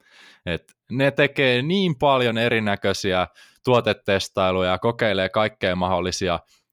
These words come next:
ideoita ja sitten vie niitä ajatuksia siitä eteenpäin, että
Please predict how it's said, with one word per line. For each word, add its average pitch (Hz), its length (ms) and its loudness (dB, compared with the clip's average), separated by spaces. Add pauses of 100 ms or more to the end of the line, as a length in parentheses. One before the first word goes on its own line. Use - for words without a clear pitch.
ideoita 98 760 2 (240)
ja 92 340 2
sitten 98 640 -4
vie 110 200 2
niitä 95 340 -2
ajatuksia 98 600 -2
siitä 95 420 -4
eteenpäin, 82 600 -6
että 90 420 -4